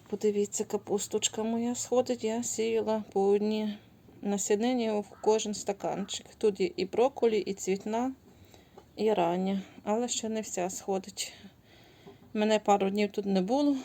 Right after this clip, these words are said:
і ніхто не підлив, тому вона ще, напевно, і не зійшла. Треба за всім дивитися. Я сьогодні підлила, тож, надіюся, скоріше зійде. Ось такий в мене редис,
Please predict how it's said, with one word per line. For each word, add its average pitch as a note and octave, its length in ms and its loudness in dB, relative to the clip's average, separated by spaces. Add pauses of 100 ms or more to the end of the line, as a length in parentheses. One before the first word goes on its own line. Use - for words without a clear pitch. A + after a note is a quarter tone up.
(340)
і G#3 300 0
ніхто G3 500 0
не G3+ 140 -2
підлив, C4+ 460 2 (1160)
тому A3+ 280 0
вона G#3+ 200 2
ще, G#3 160 0
напевно, G#3 460 0
і G#3 100 0
не G3+ 160 0
зійшла. F#3+ 540 -2 (840)
Треба G3 520 -2
за G3 180 -4
всім A3 320 -4
дивитися. F#3+ 640 -2 (1800)
Я G3+ 180 0
сьогодні F#3+ 440 -2
підлила, A3 440 -2
тож, F#3 220 -4
надіюся, G3 560 -2
скоріше F3+ 560 -4
зійде. F#3+ 420 -4 (3000)
Ось A3+ 160 -2
такий G#3+ 320 0
в G#3 40 4
мене G#3 260 2
редис, C4 560 -2